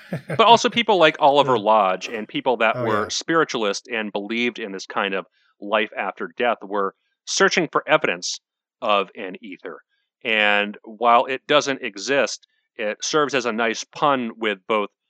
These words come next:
Speaker 2: eternity here as well as the substance that Jarry was
Speaker 1: Yeah, I was
Speaker 2: prone
Speaker 1: just
Speaker 2: to,
Speaker 1: thinking, like,
Speaker 2: uh, huffing.
Speaker 1: uh, the,
Speaker 2: Yeah.
Speaker 1: the, the, the stuff that he liked to huff.
Speaker 2: <laughs> Yeah, right.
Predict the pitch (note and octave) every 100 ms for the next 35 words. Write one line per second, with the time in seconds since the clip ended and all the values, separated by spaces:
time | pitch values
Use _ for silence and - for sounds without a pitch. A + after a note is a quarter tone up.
0 | _ C3+ - - E3+ C#3 A#2 - B2 A2+
1 | A2+ - A2 G#2 G2 A2+ A2 A2+ G#2+ G2
2 | G2+ F#2+ - G2 F#2 - _ _ _ -
3 | D#3+ C#3 - A#2 G#2 - G2 - F#2+ A2
4 | G#2 G2+ F#2+ F#2 F2+ - D#3+ C3+ B2 C#3
5 | - C3 A#2 A2 G#2+ - G2+ G2+ G2 F#2
6 | A#2+ G2 - - - - C3+ C3 - E3+
7 | C#3+ - A3+ - - D#3+ D3+ G3 F3 E3
8 | F#3+ - - E3 F3 B2+ - - G#2 G2
9 | D#2+ - G2 F#2+ F#2